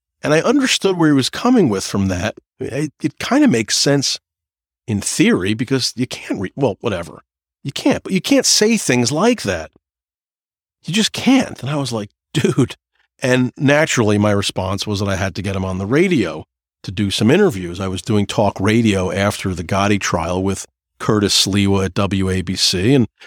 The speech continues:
I did a lot of my own shows as well. I was on all the time. And W A B C only was the most talked, excuse me, the only the most listened to talk radio station in America. Think about it. It was the number one station in New York City.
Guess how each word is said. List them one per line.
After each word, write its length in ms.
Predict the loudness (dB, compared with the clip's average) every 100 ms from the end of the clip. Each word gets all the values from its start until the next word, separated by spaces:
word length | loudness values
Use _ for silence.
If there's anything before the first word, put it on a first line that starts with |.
| -4
I 80 |
did 100 | 0
a 60 | 2
lot 180 | 2 0
of 80 | 0
my 140 | 0
own 180 | 0 0
shows 380 | 0 0 -2 -2
as 160 | -4
well. 200 | -4 -2
I 60 | 0
was 140 | 0
on 100 | -4
all 280 | -2 0 2
the 80 | 0
time. 420 | -4 -12 -12 -12 -14 _ _ _ _ _ -4
And 500 | 0 2 2 0 -2
W 280 | 0 4 4
A 100 | 2
B 100 | 0
C 280 | 0 2 2
only 360 | 2 2 0
was 180 | 0 -2
the 80 | -2
most 300 | -2 -2 -6
talked, 500 | -4 -2 -2 -6 -18 _ -10
excuse 320 | -4 0 0
me, 140 | 0 -8 _ _ _
the 80 | -4
only 220 | 2 4
the 80 | 4
most 260 | 4 2 -2
listened 500 | 0 0 2 0 0
to 140 | -2
talk 360 | -2 0 0 0
radio 400 | 0 2 2 0
station 420 | -4 -6 -6 -6
in 80 | -4
America. 580 | -4 -4 -6 -8 -10 -20 _ _ _ _ _
Think 220 | 0 2
about 240 | 2 -4 -8
it. 60 |
It 40 | -8
was 140 | -4
the 60 | 0
number 300 | 2 4 4
one 180 | 4
station 460 | 2 2 2 2 0
in 80 | 0
New 60 |
York 260 | 0 -2 -2
City. 440 | 0 2 4 2